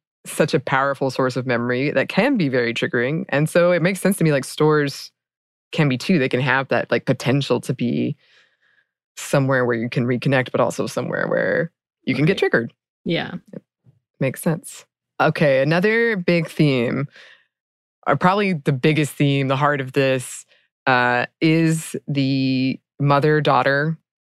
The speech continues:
Speaker 1: relationship, this kind of family, uh, relationship.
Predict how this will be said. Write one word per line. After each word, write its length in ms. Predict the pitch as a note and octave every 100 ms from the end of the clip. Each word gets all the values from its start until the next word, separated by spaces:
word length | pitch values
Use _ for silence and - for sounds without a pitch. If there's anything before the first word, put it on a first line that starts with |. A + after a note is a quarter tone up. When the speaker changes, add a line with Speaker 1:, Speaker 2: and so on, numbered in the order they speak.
| _
Speaker 1:
relationship, 720 | D3+ D3+ C3+ C3+ - A#2 A#2+ - _ _ -
this 120 | -
kind 200 | - C3+
of 60 | B2+
family, 680 | - C3+ C3+ C#3 D#3 E3+ - _ _ _ _ _ -
uh, 300 | C3+ C#3 C#3+
relationship. 840 | D3 C#3+ C#3+ - C3+ - D#3+ A3